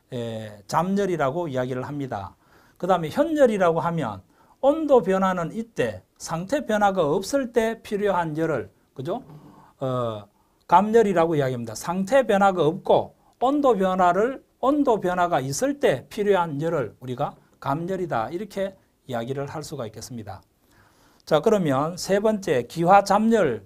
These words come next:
다른 말로 정발 잡열이라고 이야기를 합니다. 액체가 일정한 온도에서 정발할 때 필요한 열을 우리가 정발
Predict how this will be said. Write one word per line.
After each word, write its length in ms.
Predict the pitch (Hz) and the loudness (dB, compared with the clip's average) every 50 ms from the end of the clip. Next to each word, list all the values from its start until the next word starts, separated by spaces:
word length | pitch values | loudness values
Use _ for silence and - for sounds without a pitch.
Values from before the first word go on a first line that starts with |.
| _ _ | _ _
다른 200 | - - - 196 | -4 -2 -2 -2
말로 380 | 196 185 156 143 147 165 170 165 | 0 0 0 0 0 -2 -4 -4
정발 400 | 165 214 233 226 214 202 185 165 | -4 -4 -4 0 0 0 0 0
잡열이라고 640 | - 165 165 175 175 175 170 160 143 143 135 156 156 | -2 -4 -4 -2 -4 -4 -4 -2 -2 -2 -2 -2 -6
이야기를 300 | 143 135 123 123 131 120 | -4 -4 -4 -4 -6 -6
합니다. 400 | 120 120 117 107 - 98 110 - _ _ - - - - - - - _ _ | -8 -10 -10 -12 -12 -14 -14 -14 _ _ -20 -20 -20 -20 -20 -20 -20 _ _
액체가 400 | 220 214 214 - 233 202 190 180 | -4 -2 0 0 4 4 4 4
일정한 460 | 202 214 220 202 - 220 208 196 190 | 4 0 -4 -2 0 2 2 2 0
온도에서 580 | 180 202 202 190 190 170 156 151 151 165 135 - | 0 -4 -2 -2 0 0 0 -2 -2 -4 -6 -4
정발할 540 | - 214 233 233 214 202 175 165 160 160 151 | -4 -4 -2 2 2 2 2 2 -2 -2 -4
때 220 | - 175 151 151 | -4 -4 -4 -4
필요한 460 | - - 202 190 190 180 165 151 143 | -6 -6 -2 0 0 0 0 -2 -2
열을 320 | 156 160 160 143 110 98 - _ _ _ _ | -2 0 -2 -2 -4 -4 -10 _ _ _ _
우리가 380 | - 123 123 117 139 147 170 - - | -10 -10 -6 -2 -2 -4 -4 -6 -10
정발 500 | - 190 196 208 196 196 170 170 180 | -10 -8 -8 -4 -2 -2 -2 -2 -6